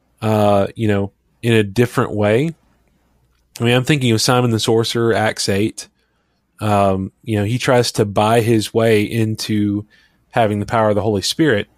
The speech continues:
at his command. And it's very similar in the sense that his motives are definitely not pure. Um, it certainly seems like he wants to be able to bamboozle the people again, like he had before.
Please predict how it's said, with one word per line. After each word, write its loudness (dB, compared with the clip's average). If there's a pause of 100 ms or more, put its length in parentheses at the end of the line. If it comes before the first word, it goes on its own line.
(140)
at 0
his -2
command. -4 (1300)
And 2
it's 0
very 2
similar 2
in -2
the 0
sense -4
that 0
his 2
motives 2 (480)
are 4
definitely -2
not -4
pure. -6 (880)
Um, -2
it -4
certainly -2
seems -2
like 0
he 0
wants 2
to 0
be 4
able 2
to 0
bamboozle 2
the -4
people -2
again, -4 (800)
like -2
he -2
had 0
before. -4